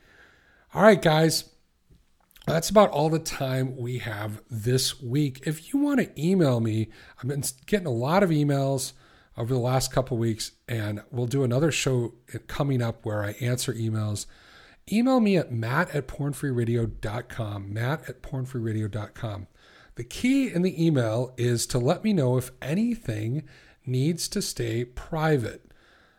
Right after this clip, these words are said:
uh, specifically details that would identify you. Um, so if you need your name withheld, or you want me to just use your first name, uh, because if I read it on the show, I wanna be able to talk a little bit about it.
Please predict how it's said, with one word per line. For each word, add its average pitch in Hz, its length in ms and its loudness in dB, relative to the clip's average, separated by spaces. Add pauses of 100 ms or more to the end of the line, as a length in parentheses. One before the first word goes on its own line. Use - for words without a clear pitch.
(140)
uh, 104 200 -8
specifically 143 720 -2
details 117 600 0
that 113 180 -6
would 120 340 -2
identify 123 600 -2
you. 98 320 -8 (560)
Um, 107 360 -8
so - 260 -4
if 113 160 -8
you 127 80 -2
need 123 180 0
your 117 100 0
name 180 520 2
withheld, 165 760 0
or 104 460 -8
you 117 160 -8
want 117 160 -4
me 117 120 -4
to 107 60 -4
just 127 300 -4
use 113 180 -2
your 101 100 -8
first 180 420 -4
name, 143 320 0 (500)
uh, 107 100 -8
because 120 320 -2
if 147 120 0
I 160 40 4
read 226 260 2
it 214 120 2
on 165 100 4
the 151 80 2
show, 147 280 0
I - 20 2
wanna 131 240 0
be 127 160 2
able 117 220 0
to - 120 -6
talk 117 360 -4
a 117 60 -4
little 101 180 -4
bit 101 120 -6
about 95 300 -6
it. - 180 -16